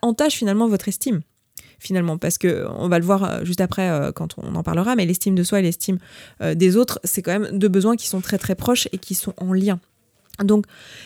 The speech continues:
ça va être important à ce moment-là. Une deuxième piste que je peux vous donner, c'est de vous demander, est-ce que, euh, finalement, les personnes, euh, à qui j'accorde finalement le droit et le rôle de, euh, de contribuer à nourrir mon besoin, euh, d'estime,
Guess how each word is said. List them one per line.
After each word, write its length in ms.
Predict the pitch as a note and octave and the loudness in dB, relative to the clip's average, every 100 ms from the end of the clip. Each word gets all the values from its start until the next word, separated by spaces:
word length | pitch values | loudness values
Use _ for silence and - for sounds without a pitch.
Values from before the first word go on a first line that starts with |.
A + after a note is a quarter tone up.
| - | -6
ça 140 | - A3+ | 2 4
va 60 | |
être 100 | A3 | 6
important 440 | G#3+ G#3 G3+ C#4+ C#4+ | 4 4 4 2 2
à 80 | G#3+ | 0
ce 140 | - | 0
moment-là. 380 | G3 G3 A3 C4 - - | 2 4 4 2 -4 -2
Une 140 | F#3+ | 2
deuxième 280 | G3 G3+ G#3 | 4 4 2
piste 180 | A3+ - | 0 -4
que 80 | |
je 40 | F#3+ | -4
peux 100 | F3+ | -4
vous 120 | F3+ | 0
donner, 240 | G3+ C4 | 2 0
c'est 120 | B3 F3 | 0 -2
de 80 | |
vous 80 | F3 | -2
demander, 360 | F3+ F#3 A#3 B3+ - - - _ | -2 2 4 2 -2 -20 -20 _
est-ce 260 | G#3+ G3 - | 2 2 0
que, 420 | - A#3+ C4 - G3 | 2 4 4 2 0
euh, 180 | F#3 | 0
finalement, 580 | F#3+ - G3+ F#3+ G#3 A#3 - | -2 -2 0 2 2 0 -2
les 380 | G3+ F#3 F#3 F3+ | -2 2 4 2
personnes, 760 | F3+ - B3 - C4 A#3+ A3 F#3+ _ _ _ - | 0 0 0 0 0 2 2 -2 _ _ _ -4
euh, 540 | F#3 F3+ F3 E3+ E3+ - | 0 2 0 0 -4 -4
à 100 | G#3+ | -4
qui 220 | - A#3 | -2 0
j'accorde 400 | A3 F#3+ A#3 A#3 | 2 4 2 2
finalement 320 | - G3+ G3 | 0 0 4
le 160 | G#3 F3+ | 4 4
droit 420 | G3 F#3+ G#3 G#3 - | 2 2 2 0 2
et 80 | F#3 | 4
le 120 | F#3+ | 4
rôle 440 | F3+ G#3+ A3 G#3+ - | 6 6 6 4 0
de, 380 | F3 F#3+ F#3 - - | 2 4 4 2 -2
euh, 360 | F#3+ F3+ F3 - _ _ - | 0 0 -2 -4 _ _ -4
de 180 | F#3 F#3 | -2 0
contribuer 580 | C4 B3+ A#3+ G#3+ A3+ - | -2 -2 0 2 2 2
à 220 | F3 E3+ | -2 -2
nourrir 340 | F3 G3 A3+ G#3 | 0 0 2 2
mon 160 | E3+ | 0
besoin, 500 | F3 F#3 F#3 G3 F#3+ - - - - | 0 0 0 0 -2 -6 -20 -18 -6
euh, 120 | E3 | -2
d'estime, 460 | E3 F3 - B3+ | 0 0 0 -2